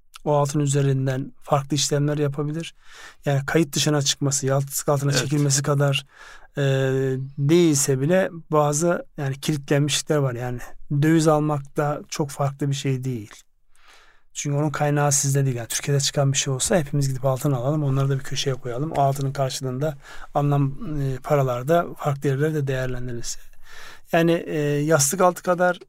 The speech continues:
Speaker 1: olmamakla beraber altın gibi, döviz gibi yatırım araçlarını, tamam, mevduat olarak duruyor, onun karşılığında kredi verme ihtimali var, ekonomiyi büyütme ihtimali var ama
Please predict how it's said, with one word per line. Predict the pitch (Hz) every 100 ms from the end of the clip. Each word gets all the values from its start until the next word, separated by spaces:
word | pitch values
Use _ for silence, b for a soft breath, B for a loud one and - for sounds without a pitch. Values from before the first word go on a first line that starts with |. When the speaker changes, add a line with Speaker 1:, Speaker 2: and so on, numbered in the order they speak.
| _ _ _
Speaker 1:
olmamakla | 165 175 170 143 - 156 143 139 135
beraber | 131 131 135 185 202 - b b b b b - -
altın | 156 156 185 196
gibi, | 165 143 127 131
döviz | 147 170 156
gibi | 143 139
yatırım | 143 143 156 139
araçlarını, | 151 143 139 - 139 135 131 175 - b b b b -
tamam, | - 156 135 123 - - -
mevduat | 185 156 151 156 147
olarak | 147 147 139 143
duruyor, | 143 131
onun | 143
karşılığında | 143 143 139 139 139 139
kredi | - 143 143
verme | 139 139 139
ihtimali | 139 139 135 131
var, | 127
ekonomiyi | 120 139 135 131 127
büyütme | 139 - 131
ihtimali | - 135 127 156
var | 180
ama | 120